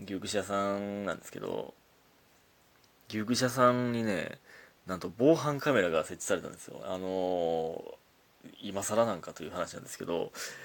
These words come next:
それが何用かというと、バイトを見張る用の防犯カメラなんですよ。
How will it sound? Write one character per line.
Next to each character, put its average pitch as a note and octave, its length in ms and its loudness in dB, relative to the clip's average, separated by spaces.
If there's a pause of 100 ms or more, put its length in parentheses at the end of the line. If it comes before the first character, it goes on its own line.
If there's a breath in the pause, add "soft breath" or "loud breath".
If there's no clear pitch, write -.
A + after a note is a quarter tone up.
そ - 160 0
れ E3+ 80 8
が E3 140 12
何 C#3 560 6
用 G3+ 200 8
か - 140 0
と - 80 -6
い D#2 60 -6
う - 60 -10
と、 - 280 -10 (100)
バ A2 140 4
イ C#3+ 100 6
ト E3 160 4
を E3+ 60 8
見 E3+ 140 4
張 G3 160 2
る F3+ 100 2
用 E3+ 160 4
の D#3+ 100 6
防 D3 120 10
犯 - 320 0
カ - 140 10
メ B2+ 100 6
ラ F#2 120 -4
な F#2+ 60 -6
ん - 40 -12
で - 100 -16
す - 100 -16
よ。 - 160 -14